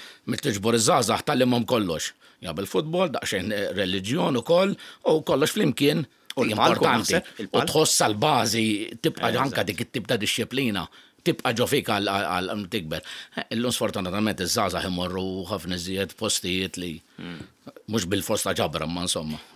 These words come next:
Speaker 2: Però
Speaker 1: Ija,
Speaker 2: ngħiduha wkoll, Franz, ma
Speaker 1: nitallu.
Speaker 2: kienx hawn fejn tmur ukoll sa ċertu punt.
Speaker 1: Le, le, ma kienx hawn ħafna,
Speaker 2: Eh,
Speaker 1: veru.
Speaker 2: ġifieri
Speaker 1: Hija,
Speaker 2: naħseb
Speaker 1: hija,
Speaker 2: li
Speaker 1: però hija trob-, il-, hija mod ta' trobbija,
Speaker 2: Mm,
Speaker 1: il-mod
Speaker 2: bravo.
Speaker 1: stil ta' ħajja ta' dak iż-żmien. Eh, ifhimni, he-,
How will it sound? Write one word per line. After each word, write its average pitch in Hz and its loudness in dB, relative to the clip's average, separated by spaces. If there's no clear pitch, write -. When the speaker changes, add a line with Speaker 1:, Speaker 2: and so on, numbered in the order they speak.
Speaker 2:
Però 170 4
Speaker 1:
Ija, 147 6
Speaker 2:
ngħiduha 143 6
wkoll, 151 4
Franz, 127 0
ma 95 2
Speaker 1:
nitallu. 80 -2
Speaker 2:
kienx 143 2
hawn 139 4
fejn 131 0
tmur 135 -2
ukoll 143 0
sa - -6
ċertu 101 -4
punt. - 0
Speaker 1:
Le, 294 4
le, 104 2
ma 107 0
kienx 170 2
hawn 90 2
ħafna, 101 -2
Speaker 2:
Eh, 135 2
Speaker 1:
veru. 104 0
Speaker 2:
ġifieri 110 -2
Speaker 1:
Hija, 113 4
Speaker 2:
naħseb 123 2
Speaker 1:
hija, 123 2
Speaker 2:
li 117 -2
Speaker 1:
però 202 6
hija 190 6
trob-, 160 2
il-, 143 2
hija 143 4
mod 151 0
ta' 135 2
trobbija, 135 2
Speaker 2:
Mm, 98 -6
Speaker 1:
il-mod 117 4
Speaker 2:
bravo. - -4
Speaker 1:
stil 131 2
ta' 117 2
ħajja 127 4
ta' 113 2
dak 104 0
iż-żmien. 117 0
Eh, - -6
ifhimni, 110 2
he-, 131 -8